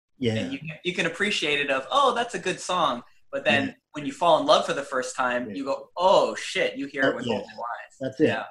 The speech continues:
Speaker 1: Perfect. Yeah.
Speaker 2: Yeah.
Speaker 1: Oh, I get what he's saying. This is meant for me, right?
Speaker 2: <laughs>
Speaker 1: And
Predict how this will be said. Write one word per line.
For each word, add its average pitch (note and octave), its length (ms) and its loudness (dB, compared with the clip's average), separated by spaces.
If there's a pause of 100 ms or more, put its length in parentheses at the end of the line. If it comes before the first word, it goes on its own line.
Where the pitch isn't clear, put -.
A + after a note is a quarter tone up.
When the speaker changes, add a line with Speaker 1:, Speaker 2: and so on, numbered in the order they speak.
(100)
Speaker 1:
Perfect. B2 340 -6 (200)
Yeah. A#2 240 0
Speaker 2:
Yeah. A#2+ 220 2 (920)
Speaker 1:
Oh, C#3 440 6
I C3 100 4
get C3+ 260 4
what C3 120 0
he's A#2 180 -2
saying. C3 260 2
This D3+ 180 2
is A2+ 140 -4
meant C#3+ 360 4
for A#2+ 120 0
me, A#2+ 580 2
right? B3 300 -2
Speaker 2:
<laughs> G#3+ 720 -2
Speaker 1:
And B2 160 -4